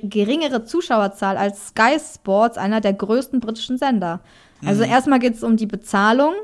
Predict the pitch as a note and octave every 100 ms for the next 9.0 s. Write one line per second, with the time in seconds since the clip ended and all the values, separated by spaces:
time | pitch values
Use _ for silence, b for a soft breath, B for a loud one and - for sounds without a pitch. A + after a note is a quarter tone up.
0 | F#4+ C4 G3+ - A#3 A3 A3+ A3 A3 G#3
1 | A3+ G3+ - F#3 - F#3+ G3 A3 G#3+ G3+
2 | G3 G3+ G#3 F#3 F3+ G#3 A3+ G3+ G3 F#3+
3 | F#3+ - G3 F#3 F#3 F#3 G3+ D4 B B
4 | - G3+ D4 - - D#2+ G3+ G3+ A#4 A#4+
5 | D4+ G3+ G3+ G3 G3 F#3+ G3+ G#3+ A3 A3+
6 | - - A3 B3+ F4 F4 E4 C#4+ C4 B3+
7 | A#3+ A3+ A3 C#4 A#3 G#3+ A3+ F4 G#3+ C#4+
8 | G3 G3 G3+ A3+ A3 G3 - D#4 -